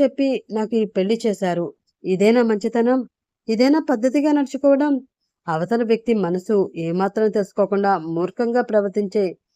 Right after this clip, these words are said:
ఇలాంటి మొరటి మనిషితో నేను ఎలా సంతోషంగా ఉండగలను అని మీరు నాకు ఈ పెళ్లి చేశారు,"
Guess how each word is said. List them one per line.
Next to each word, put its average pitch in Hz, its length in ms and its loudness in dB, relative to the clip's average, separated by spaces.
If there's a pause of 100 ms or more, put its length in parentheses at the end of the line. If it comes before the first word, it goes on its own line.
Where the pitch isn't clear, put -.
(200)
ఇలాంటి 226 480 2
మొరటి 196 460 0
మనిషితో 220 720 2 (360)
నేను 254 320 4
ఎలా 208 340 2
సంతోషంగా 240 640 0
ఉండగలను 190 680 2 (680)
అని 233 200 4
మీరు 233 480 2
నాకు 196 260 -4
ఈ - 20 2
పెళ్లి 226 400 0
చేశారు," 190 580 0